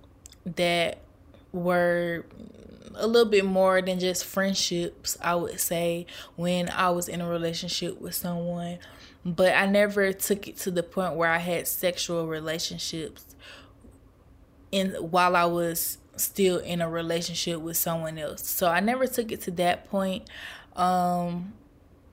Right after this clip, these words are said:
when I was, you know, not sexually satisfied, I never went outside of the relationship to find,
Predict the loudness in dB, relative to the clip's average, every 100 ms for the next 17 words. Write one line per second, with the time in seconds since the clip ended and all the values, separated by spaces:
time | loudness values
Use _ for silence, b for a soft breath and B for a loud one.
0 | -6 -2 0 2 2 2 2 2 -2 -8
1 | -10 -8 -4 -2 -2 0 0 0 -2 -2
2 | -4 -4 -4 -4 -4 -2 0 0 0 -2
3 | 0 2 2 0 0 -4 -4 -2 -4 -6
4 | -8 -6 -2 -2 -4 -4 -2 -2 -4 -6
5 | -8 -8 -10 -10 -8 -6 -6 -6 -10 -14
6 | -14 -6 -4 -2 -2 -4 -6 -10